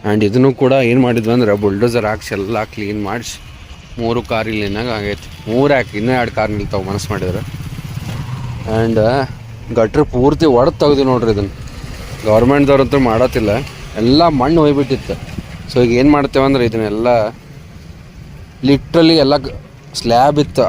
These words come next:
ಆ ಸ್ಲ್ಯಾಬನ್ನು ತೆಗೆದು ಒಳಗೆ ಇಷ್ಟು ಮಣ್ಣು ಬಂದತ್ ನೋಡ್ರಿ ಇದು. So ಈಗ ಅದಕ್ಕೆ ಮತ್ತೊಂದು ಸ್ವಲ್ಪ ಹಿಂಗೆ ಗಾಡಿ ಕಟ್ಟಿ ಅದನ್ನ ಸ್ವಲ್ಪ ಎತ್ತರ ಮಾಡಿ ರೋಡ್ ಲೆವೆಲಿಗೆ ಮಾಡ್ಕೊಂಡ್ಬಿಡ್ತೇವೆ. So ಚಿಂತೆನೇ ಇರೋದಿಲ್ಲ ಆಮೇಲೆ ಆರಾಮ.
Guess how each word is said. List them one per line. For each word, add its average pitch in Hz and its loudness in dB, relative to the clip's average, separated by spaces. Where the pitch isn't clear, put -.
ಆ - 2
ಸ್ಲ್ಯಾಬನ್ನು 131 2
ತೆಗೆದು 135 2
ಒಳಗೆ 135 4
ಇಷ್ಟು - -2
ಮಣ್ಣು 151 6
ಬಂದತ್ 139 4
ನೋಡ್ರಿ 117 0
ಇದು. 104 0
So - 0
ಈಗ 120 4
ಅದಕ್ಕೆ 117 2
ಮತ್ತೊಂದು 139 0
ಸ್ವಲ್ಪ 139 0
ಹಿಂಗೆ 131 2
ಗಾಡಿ 117 4
ಕಟ್ಟಿ 135 0
ಅದನ್ನ 120 0
ಸ್ವಲ್ಪ 113 -4
ಎತ್ತರ 135 -2
ಮಾಡಿ 123 -2
ರೋಡ್ 127 4
ಲೆವೆಲಿಗೆ 123 4
ಮಾಡ್ಕೊಂಡ್ಬಿಡ್ತೇವೆ. 107 -2
So - -4
ಚಿಂತೆನೇ 110 0
ಇರೋದಿಲ್ಲ 110 2
ಆಮೇಲೆ 95 -2
ಆರಾಮ. 104 0